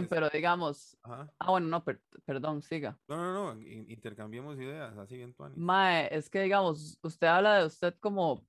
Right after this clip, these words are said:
Speaker 2: como persona de la generación X, ¿verdad? De que
Speaker 1: Ajá.
Speaker 2: usted está improvisando. Mae, pero vieras que yo siento, al menos la generación X, yo me llevo mil veces mejor con un boomer que con alguien de la generación X. No sé por qué y no lo he fucking descubierto.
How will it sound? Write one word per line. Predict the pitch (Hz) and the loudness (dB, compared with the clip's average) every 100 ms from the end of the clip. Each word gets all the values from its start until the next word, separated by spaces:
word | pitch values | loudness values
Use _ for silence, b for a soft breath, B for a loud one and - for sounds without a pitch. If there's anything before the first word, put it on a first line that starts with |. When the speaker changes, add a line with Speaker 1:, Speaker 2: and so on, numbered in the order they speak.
| _ - | _ -10
Speaker 2:
como | 156 143 143 - _ | -4 -2 -2 -6 _
persona | 156 147 156 170 | -4 -2 -2 2
de | 185 | 2
la | 175 | 2
generación | 143 120 135 156 160 165 151 143 - _ | 2 -2 -2 -2 -2 -2 -4 -6 -10 _
X, | - 147 - 127 - | -4 -4 -4 -10 -10
¿verdad? | 101 113 139 151 _ _ _ | -12 -8 -6 -8 _ _ _
De | 104 | -12
que | |
Speaker 1:
Ajá. | 127 | -10
Speaker 2:
usted | 135 135 | -10 -10
está | 160 | -10
improvisando. | 151 170 131 147 151 139 - b b b b - | -4 -2 0 0 -2 -4 -8 b b b b -8
Mae, | 165 180 165 147 | 0 4 4 2
pero | 160 147 147 143 | 0 0 2 0
vieras | 147 156 - | 0 -2 -2
que | 170 | -2
yo | 165 | 0
siento, | 180 170 170 180 - | -2 -4 -2 -2 0
al | 143 | 0
menos | 156 156 | 0 0
la | 139 | 0
generación | 139 139 139 151 147 | 0 0 -2 -2 -2
X, | 160 - 185 - _ _ | -4 -4 -6 -8 _ _
yo | 156 151 | -4 -2
me | 160 | 0
llevo | 175 170 139 | 2 2 2
mil | 143 143 | -2 -4
veces | 160 165 | -4 -2
mejor | 165 165 | -2 -2
con | - 127 | -4 -6
un | 143 | -4
boomer | 151 165 165 | -4 -4 -4
que | - 135 | -8 -10
con | 127 120 117 | -8 -8 -4
alguien | 131 139 | -4 -4
de | 151 | -2
la | 156 | -2
generación | 151 120 127 135 139 | -2 -4 -4 -4 -4
X. | 139 135 - b b | -6 -10 -10 b b
No | 170 175 175 | 0 2 4
sé | 190 | 2
por | 196 196 | 0 -2
qué | 196 185 175 | 2 2 2
y | 151 | -2
no | 147 143 | -2 0
lo | 156 156 | 2 2
he | 160 | 2
fucking | 160 165 160 165 165 147 143 | 0 -4 -4 -6 -4 -4 -4
descubierto. | 139 - 123 135 147 - 117 | -4 -2 0 0 0 -6 -12